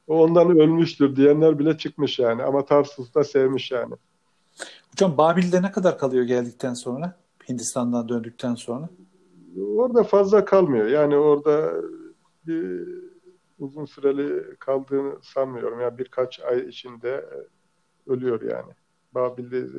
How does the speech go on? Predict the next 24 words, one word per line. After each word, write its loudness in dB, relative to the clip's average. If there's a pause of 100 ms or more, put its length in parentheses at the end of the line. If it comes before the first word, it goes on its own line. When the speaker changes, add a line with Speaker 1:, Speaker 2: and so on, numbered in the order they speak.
(100)
Speaker 1:
zaten -2 (600)
orada 0
kalıcı 2
olarak 2
gelmiyor. -4
Yani -2
hastalığı 0
nedeniyle -4
kalıyor. -8 (600)
Oradan, -2
e, -4 (500)
demin -4
de 0
söylediğimiz -6
gibi, -20
konuştuğumuz -12
gibi -4
onun, -4 (580)
e, -2 (100)
dünyası, -2
düşüncesi -8
yine -4
Makedonya'ya 0
dönmek. -4